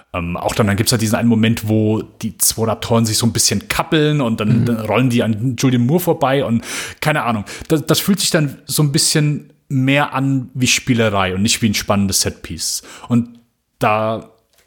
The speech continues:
Speaker 1: gehe ich auch nicht so weiter. Ich sage, das ist eine schlechte Szene, aber funktioniert dann für mich auch nicht so gut, dass ich sage, „Oh ja, okay, geil, was, äh, hier bin ich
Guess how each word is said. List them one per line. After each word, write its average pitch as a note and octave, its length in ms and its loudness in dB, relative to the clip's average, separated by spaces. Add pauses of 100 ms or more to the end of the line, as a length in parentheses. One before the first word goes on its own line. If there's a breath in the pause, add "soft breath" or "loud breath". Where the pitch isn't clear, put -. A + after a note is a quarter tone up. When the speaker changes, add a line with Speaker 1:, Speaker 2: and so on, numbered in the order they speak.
(140)
Speaker 1:
gehe B2 100 2
ich A2+ 120 0
auch A#3 60 2
nicht A2 120 -2
so A2 100 -2
weiter. A2 180 2
Ich G2 100 -2
sage, A#2 180 0
das A2+ 140 0
ist G#2+ 100 0
eine F#2+ 160 -6
schlechte - 560 -2
Szene, G3 640 0 (300 loud breath)
aber A#2 600 0 (420 loud breath)
funktioniert A#2+ 840 2
dann A2 120 0
für A2 160 -2
mich G#2 360 0
auch F#2+ 360 -2 (200)
nicht G#2+ 340 2
so G#2+ 200 2
gut, G2+ 200 -2
dass F#2+ 120 0
ich F#2+ 120 0
sage, F2 360 2
„Oh E2+ 180 0
ja, F2 380 -4
okay, - 480 -6
geil, F2+ 360 -2
was, - 480 -2
äh, G2+ 600 -18 (100)
hier G2+ 360 0
bin F#2+ 200 -4
ich - 440 -4